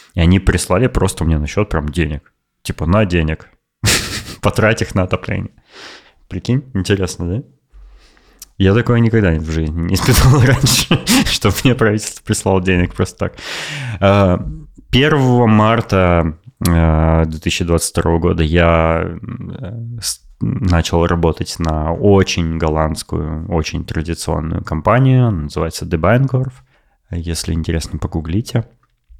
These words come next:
Я работаю там, э, дизайнером их приложений. А, я купил электровелик One Move S три,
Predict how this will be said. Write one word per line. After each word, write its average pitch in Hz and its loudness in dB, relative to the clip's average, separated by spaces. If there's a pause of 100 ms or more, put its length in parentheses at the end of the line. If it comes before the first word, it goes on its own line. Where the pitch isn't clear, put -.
(180)
Я 82 4
работаю 82 0
там, 76 0
э, 78 -2
дизайнером 95 0
их - 0
приложений. 82 -2 (760)
А, 87 2 (800)
я 117 2
купил 101 2
электровелик 90 2
One 80 0
Move 113 -4
S - -4
три, 92 -4